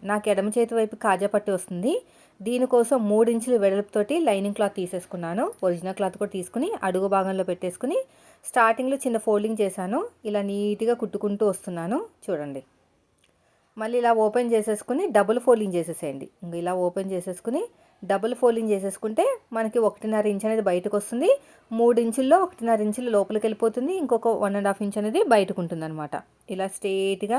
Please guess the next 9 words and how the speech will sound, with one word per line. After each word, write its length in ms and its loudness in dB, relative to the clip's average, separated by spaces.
మెల్లగా 460 -2
కుట్టుకుంటూ 520 -4
రండి. 340 0
కొత్త 220 -2
వారికైతే 520 2
ఈ 120 0
టిప్స్ 320 -4
బాగా 260 2
ఉపయోగపడతాయి. 720 -2